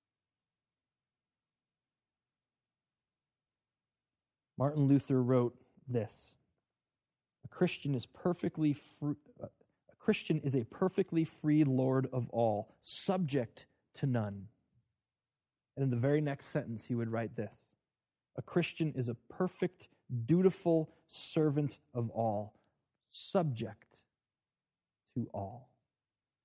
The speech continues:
And isn't that who the person of Jesus Christ was? He was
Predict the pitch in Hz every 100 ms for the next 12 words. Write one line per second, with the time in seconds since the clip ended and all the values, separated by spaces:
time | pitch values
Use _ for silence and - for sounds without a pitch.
0 | _ _ _ _ _ _ _ _ _ _
1 | _ _ _ _ _ _ _ _ _ _
2 | 110 110 156 156 170 - 127 127 127 113
3 | - - _ _ _ _ _ _ _ 123
4 | 113 - - 120 - - 117 110 _ _
5 | _ - 101 - 110 110 110 107 - -
6 | 104 98 _ _ _ _ _ _ 98 98
7 | 117 _ _ _ _ _ _ _ _ _
8 | _ _ _ _ _ _ _ _ _ _
9 | _ _ _ _ _ _ _ _ _ _
10 | _ _ _ _ - 113